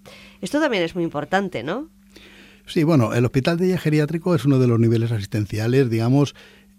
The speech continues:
Speaker 2: exclusivos de la especialidad, ¿no?
Speaker 1: Ajá.
Speaker 2: Y hace años que está. La gente lo confunde habitualmente con centros de día, no tiene nada que ver. El Hospital de Día Geriátrico lo que busca básicamente es la recuperación funcional, ¿vale?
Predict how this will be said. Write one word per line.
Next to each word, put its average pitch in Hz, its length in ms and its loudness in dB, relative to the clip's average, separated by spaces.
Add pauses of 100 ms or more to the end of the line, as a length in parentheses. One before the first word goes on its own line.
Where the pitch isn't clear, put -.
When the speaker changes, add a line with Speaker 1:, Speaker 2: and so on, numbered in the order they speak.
(760)
Speaker 2:
exclusivos 127 920 2
de 101 120 -2
la 101 100 -6
especialidad, 90 640 -8
¿no? 92 180 -12
Speaker 1:
Ajá. 90 320 -2
Speaker 2:
Y - 20 -8
hace 92 240 -6
años 107 280 -4
que 101 100 -8
está. 80 300 -14 (320)
La 104 100 -6
gente 139 220 4
lo 160 80 2
confunde 139 340 2
habitualmente 131 440 2
con 117 160 0
centros 117 420 0
de 107 120 -2
día, 92 240 -4
no 95 140 -4
tiene 95 160 -4
nada 92 200 -4
que 101 120 -8
ver. 101 160 -2
El 95 160 -10
Hospital 95 320 -8
de 95 80 -6
Día 101 120 -4
Geriátrico 110 520 -2
lo 110 80 2
que 104 80 -4
busca 113 320 0
básicamente 131 680 0
es 139 60 0
la 123 100 0
recuperación 113 800 -2
funcional, 92 680 -4 (640)
¿vale? 117 400 -6